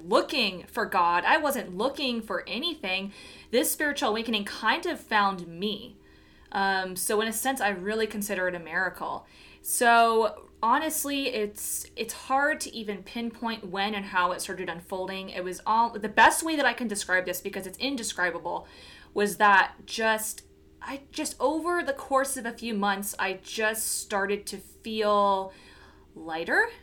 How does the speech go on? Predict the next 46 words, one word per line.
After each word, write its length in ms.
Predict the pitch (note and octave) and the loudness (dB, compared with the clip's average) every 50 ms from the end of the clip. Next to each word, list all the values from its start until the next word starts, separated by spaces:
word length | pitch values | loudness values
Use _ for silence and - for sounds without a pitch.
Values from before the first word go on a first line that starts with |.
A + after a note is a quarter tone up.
| - - - - - | -20 -20 -14 -8 -6
I 100 | A#3+ B3 | -6 -4
guess. 420 | G#3+ B3 A3+ A#3 C#4 F4 E4+ - C4 | 0 2 4 6 6 4 2 0 -4
Like, 120 | A3 G3+ | -4 -4
my 140 | G3 F3 E3+ | -6 -8 -6
body 420 | - F3 F3 F3+ G3 B3+ D#4+ E4 | 0 2 6 6 6 6 6 4
just 220 | D#4 E4 - - - | -2 -2 -4 0 2
felt 180 | D#4+ C#4+ - | 2 2 4
lighter. 300 | - B3+ B3+ C4 C4+ C4+ - | 2 0 0 2 2 2 2
I 140 | G#3+ G#3+ | 2 2
just 220 | G#3 G#3 G#3 G#3 - | 0 0 -4 -6 -4
could 160 | - G#3 G#3 | -6 -8 -10
feel, 640 | - - - B3+ A#3+ A#3+ A#3+ A#3+ A#3+ A#3 A#3 A#3 A3+ | -10 -12 -8 -4 0 0 2 2 2 0 0 0 0
like, 220 | - G3+ G3+ - G3+ | -2 -2 -4 -4 -10
my 60 | E3 | -12
heart 340 | E3+ - - G#3 G3 F#3+ - | -10 -6 -2 -2 -2 -2 -2
chakra, 540 | - - F#3+ G3 G#3 G3+ A#3+ A3 A3 A3 | 0 2 2 2 2 2 0 0 2 2
and 120 | G3+ E3 F3+ | 0 -2 -4
I 60 | F3 | -6
didn't 80 | F3 F3+ | -6 -6
even 160 | F3 F3 E3+ | -8 -6 -6
know 100 | F3 E3+ | -8 -6
what 200 | E3 F3 F3 - | -6 -6 -6 -6
that 260 | D#3+ - - - - | -6 -6 -6 -4 2
was 500 | F3 G3 A3+ C4 D#4 F4+ F4+ - - - | 6 6 6 6 6 2 0 -2 -2 2
at 140 | - C#4 C#4+ | 2 2 2
the 80 | C#4+ D4 | 2 0
time, 340 | - E4+ E4 D#4 D#4 D#4+ D4 | 2 6 6 6 6 4 2
but, 160 | C4 - - | -2 0 2
like, 200 | A3 G#3 G#3 - - - - - - | 0 0 0 -4 -12 -16 -16 -8 -2
my 140 | A3+ A#3 A#3 | -2 0 0
heart 280 | A3+ - C#4+ F4 F#4 | 2 4 4 4 4
chakra 360 | F#4 - E4+ C#4+ C#4 - A3+ G3+ | 4 2 2 2 2 2 -2 -4
just 160 | G#3 - - - | -4 -6 -4 0
opening. 400 | A#3+ C#4 D4+ - D4 A#3+ G#3 F#3+ | 0 0 0 0 -2 -4 -2 -2
I 60 | F3+ | -2
was 180 | F3 F3 - | -4 -4 -6
feeling 640 | - - A#3 B3+ C4+ C4+ C4+ C4+ C4 B3+ B3+ B3+ B3 | -10 -8 -6 -4 -2 0 0 0 0 0 0 -2 -4
just 300 | G#3+ G3+ F#3 - - F#3 | -6 -6 -8 -8 -10 -8
love. 560 | F3+ F3 G3 G3 G#3+ B3 C4+ C#4 C#4+ D4 - | -2 2 4 6 6 8 8 6 6 4 2
I 80 | F3+ F#3+ | 0 0
was 180 | G3 F#3+ - | -2 -2 -4
feeling 260 | - G#3+ G3 F#3 F3 - - | -6 -6 -8 -8 -10 -10 -8
empathy 540 | G3 G3 G#3 A3 C4 B3+ - B3+ A#3+ A#3+ B3 | -6 -6 -6 -6 -6 -8 -6 -4 -4 -4 -4
for 180 | A#3+ - - | -6 -6 -4
other 200 | F3+ F3 F3 F3 | -4 -4 -4 -6
people. 680 | E3+ - - B3 B3+ C4 - B3+ B3 A#3+ A#3+ A#3+ A#3+ | -8 -10 -10 -10 -10 -4 0 2 2 2 2 0 -4